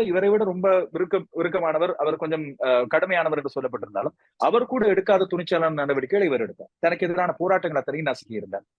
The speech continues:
தன் மீதான விமர்சனங்களை பொருட்படுத்தவில்லை. நாடாளுமன்றத்துக்கு அடிக்கடி, அடிக்கடி வந்தார். இலங்கையின் அரசியலமைப்பு திட்டத்தின் அடிப்படையில் நாடாளுமன்றம் என்பது ஜனாதிபதிக்கு கீழே தான். ஆனால் நாடாளுமன்றத்துக்கு ஜனாதிபதி வர வேண்டிய தேவையில்லை. ஆனால் இவர் வந்து ஒரு நிதியமைச்சராக,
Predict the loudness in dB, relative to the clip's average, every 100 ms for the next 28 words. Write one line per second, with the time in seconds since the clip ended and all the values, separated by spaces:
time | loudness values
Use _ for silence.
0 | _ _ 0 4 4 4 4 2 2 0
1 | 0 0 0 0 -2 -4 -8 -2 4 6
2 | 6 4 2 2 2 2 2 2 2 2
3 | 2 2 0 -2 2 2 2 2 2 0
4 | 0 -2 0 -2 -4 -6 -4 -4 -6 -6
5 | -6 -6 _ _ _ 0 2 4 4 2
6 | -2 -4 -4 -2 0 0 0 0 0 0
7 | -4 -4 -4 0 2 2 0 -2 -6 _
8 | _ -20 -2 0 0 -2 -4 -2 2 2
9 | 2 0 -2 -6 -4 -2 0 0 2 2
10 | 2 -2 0 2 2 0 -6 _ _ _
11 | _ _ -2 0 2 2 0 0 -2 2
12 | 2 2 0 0 -2 0 0 0 0 -2